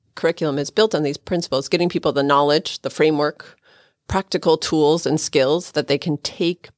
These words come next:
back with them and put to work. You know, the Monday after they get back to work, they should be able to put some of their knowledge into action.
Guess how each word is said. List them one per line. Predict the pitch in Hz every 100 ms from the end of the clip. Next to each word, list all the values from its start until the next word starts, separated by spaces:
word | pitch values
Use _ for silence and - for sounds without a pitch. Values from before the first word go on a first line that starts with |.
| _
back | 196 208 -
with | 214
them | 214 214 208 -
and | 180
put | 175 180
to | 175
work. | 156 156 - - _ _
You | -
know, | 151
the |
Monday | 156 185 185 175
after | 147 139 165
they | 127
get | 135 -
back | - - -
to | 135
work, | 117 110 -
they | 139 139
should | 143
be | 131
able | 123 127 120
to | 127 127 127 - - _ -
put | -
some | - 170
of | 131
their | 123
knowledge | 131 123 127
into | 135 139
action. | - 120 - 123 131